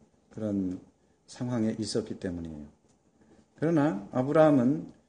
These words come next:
뒤에 보면은 여호와의 말씀을 믿고 따라갑니다. 아브라함이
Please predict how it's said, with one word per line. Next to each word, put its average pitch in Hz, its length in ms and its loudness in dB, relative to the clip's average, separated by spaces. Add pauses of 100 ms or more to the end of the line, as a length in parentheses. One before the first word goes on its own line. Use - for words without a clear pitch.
(340)
뒤에 135 280 6
보면은 135 640 -2 (300)
여호와의 123 600 4
말씀을 110 640 0
믿고 135 640 0
따라갑니다. 85 680 -8 (840)
아브라함이 127 920 0